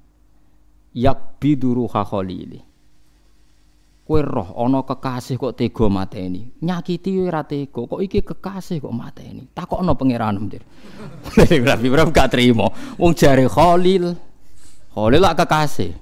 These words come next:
Cek tegane jare Khalil kok mateni. Malaikat mati akhirnya rawani.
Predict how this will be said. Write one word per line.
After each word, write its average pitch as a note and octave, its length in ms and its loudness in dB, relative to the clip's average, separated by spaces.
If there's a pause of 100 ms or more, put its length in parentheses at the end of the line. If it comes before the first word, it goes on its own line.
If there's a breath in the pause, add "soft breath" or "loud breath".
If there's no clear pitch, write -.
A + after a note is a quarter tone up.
(340)
Cek - 180 6
tegane G3 640 6
jare C#3 240 4
Khalil F3+ 400 4
kok - 200 -2 (1000)
mateni. C#3 560 0 (580 soft breath)
Malaikat G#3+ 380 2
mati A#3 240 6
akhirnya A#3 320 4
rawani. G#3+ 400 2